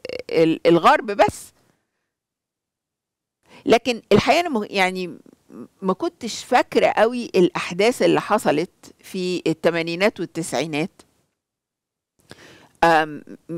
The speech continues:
يعني الواحد برضو ما كانش بينتبه وهو بره القصة،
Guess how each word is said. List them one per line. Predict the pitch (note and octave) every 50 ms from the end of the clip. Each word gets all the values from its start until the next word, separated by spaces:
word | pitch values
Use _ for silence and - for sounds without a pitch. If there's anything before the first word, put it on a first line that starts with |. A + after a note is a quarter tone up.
| - - -
يعني | F3+ F#3+ F3+ F3 F3 F3+
الواحد | F3+ A#3 - F4 D#4
برضو | A#3 D4 D4+ B3+ B3
ما | G#3+ F#3
كانش | - A#3+ A#3 A#3+ - G#3
بينتبه | D#3 E3 D3+ D#3 E3 - - G#3 G3 G3+ C#3+ C#3+ G3 -
وهو | C3+ D#3 F3 F3 F#3 E3+
بره | D#3 E3 F#3+ G#3 G#3 G3 F#3+ F#3
القصة، | F3 - - D3 - _ - E3 D3+ - - - A2